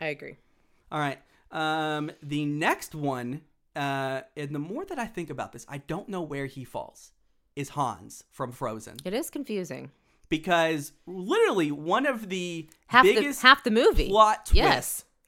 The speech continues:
Speaker 2: of any Disney
Speaker 1: Yes.
Speaker 2: movie.
Speaker 1: Yes.
Speaker 2: It is up there with Merida's mom turning into a bear for me,
Speaker 1: Yeah.
Speaker 2: where I just did not see it coming.
Speaker 1: Yeah.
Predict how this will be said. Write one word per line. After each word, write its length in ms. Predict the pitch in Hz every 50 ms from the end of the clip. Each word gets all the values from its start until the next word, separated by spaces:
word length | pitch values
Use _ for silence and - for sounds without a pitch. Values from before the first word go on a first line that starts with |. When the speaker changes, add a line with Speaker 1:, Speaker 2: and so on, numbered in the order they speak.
| _ _ -
Speaker 2:
of 300 | 185 185 190 185 185 - -
any 280 | 196 202 233 254 254 220
Disney 360 | 180 202 202 196 196 214 196
Speaker 1:
Yes. 140 | 185 151 165 165
Speaker 2:
movie. 340 | 156 143 135 117 107 - -
Speaker 1:
Yes. 300 | - 123 120 123 - - -
Speaker 2:
It 140 | - 180 180
is 200 | 190 190 180 - -
up 280 | 190 202 220 226 220 -
there 400 | 226 220 226 226 226 233 226 214
with 220 | 170 165 147 151
Merida's 400 | 147 156 180 202 220 208 202 175
mom 280 | 170 180 180 190 208 196
turning 260 | 190 202 175 165 165
into 260 | 175 - - 196 185
a 60 | 175 160
bear 280 | 139 160 156 143 127
for 240 | - - 135 131 123
me, 200 | 117 113 110 110 151
Speaker 1:
Yeah. 220 | 139 139 131 160 -
Speaker 2:
where 160 | 165 165 -
I 120 | 151 175 190
just 240 | 180 190 170 143
did 200 | - 175 160 135
not 400 | 160 160 156 160 180 190 - -
see 200 | - - 208 202
it 120 | - - -
coming. 420 | 196 175 156 139 110 107 110 95 -
Speaker 1:
Yeah. 160 | 123 135 170